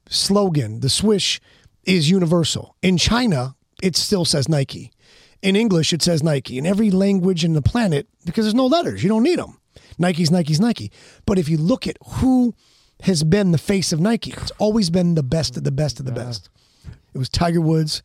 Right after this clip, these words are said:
Speaker 1: it was Michael Jordan, Serena Williams, Derek Jeter. I mean, the
Speaker 2: Kobe,
Speaker 1: best of the best of the
Speaker 2: everyone,
Speaker 1: best
Speaker 2: yeah.
Speaker 1: of the best. Kobe signed with Adidas. And
Speaker 2: I,
Speaker 1: then,
Speaker 2: uh, originally,
Speaker 1: and then
Speaker 2: yeah.
Speaker 1: Kobe's Adidas deal, and then Nike said, "We gotta have you." But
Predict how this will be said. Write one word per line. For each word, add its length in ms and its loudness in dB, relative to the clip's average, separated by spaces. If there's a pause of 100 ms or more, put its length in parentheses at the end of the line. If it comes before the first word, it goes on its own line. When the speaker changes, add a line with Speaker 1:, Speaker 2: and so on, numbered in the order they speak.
(120)
Speaker 1:
it 20 -20 (100)
was 20 -6
Michael 420 0
Jordan, 380 2 (240)
Serena 540 0
Williams, 580 2 (280)
Derek 280 0
Jeter. 200 2
I 40 0
mean, 200 2 (240)
the 60 -8
Speaker 2:
Kobe, 200 -4
Speaker 1:
best 300 2
of 100 0
the 80 2
best 360 0
of 120 -2
the 60 2
Speaker 2:
everyone, 100 -2
Speaker 1:
best 220 0
Speaker 2:
yeah. 60 -4
Speaker 1:
of 60 -4
the 60 -2
best. 260 -4 (340)
Kobe 280 2
signed 260 0
with 120 0
Adidas. 560 -2 (460)
And 200 0
Speaker 2:
I, 40 4
Speaker 1:
then, 140 2
Speaker 2:
uh, 140 2
originally, 440 2
Speaker 1:
and 120 2
then 100 0
Speaker 2:
yeah. 60 -6
Speaker 1:
Kobe's 340 2
Adidas 360 0
deal, 220 2
and 60 2
then 60 4
Nike 220 0
said, 100 0
"We 60 0
gotta 180 2
have 220 2
you." 80 0 (640)
But 200 0